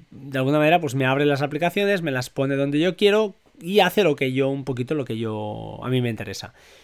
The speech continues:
Keyboard Maestro es una pedazo de aplicación, hablaré más, lo cierto es que hace tiempo que la tenía, nunca había hablado, creo, de ella, y, y la he usado, pero le daba usos muy puntuales. Eh, la voy a potenciar muchísimo más porque además,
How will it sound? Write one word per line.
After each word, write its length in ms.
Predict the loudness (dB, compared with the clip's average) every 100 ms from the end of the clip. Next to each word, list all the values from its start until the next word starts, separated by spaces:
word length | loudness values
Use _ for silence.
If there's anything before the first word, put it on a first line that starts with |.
| _ _
Keyboard 280 | 4 6 6
Maestro 320 | 2 0 2
es 120 | 0 0
una 240 | -6 -6
pedazo 300 | -2 -2 0
de 40 |
aplicación, 460 | -2 -4 -10 -10 -10
hablaré 400 | -8 -6 -4 -2
más, 400 | -2 -2 -4 -8
lo 460 | -16 -16 -12 -10 -6
cierto 240 | -4 -4
es 80 | -4
que 300 | -2 0 -2
hace 220 | -2 -4
tiempo 380 | 2 2 2 0
que 60 |
la 120 | 0 0
tenía, 420 | 0 -2 -4 -6 _ _ _ _ _ -8
nunca 220 | -2 2
había 140 | 4 4
hablado, 280 | 4 0 0
creo, 180 | -4
de 120 | -2 -4
ella, 260 | -4 -6
y, 680 | -6 -8 -6 -8 -8 -10 -12 -8
y 120 | -2
la 160 | 2 2
he 40 |
usado, 440 | 2 2 0 0
pero 240 | -2 -4 -4 -14 -12
le 180 | -6 0
daba 200 | 2 2
usos 280 | 2 -2 -2
muy 160 | -2
puntuales. 720 | -2 -2 -2 -4 -4 -8 -12 -18 -20 -20 _ -8
Eh, 160 | -4
la 180 | -2 0
voy 140 | 2
a 60 | 0
potenciar 420 | 0 -2 0 -2
muchísimo 420 | -2 -4 -4 -2
más 220 | -2 -2 -2
porque 260 | -4 -2
además, 460 | -2 0 0 -2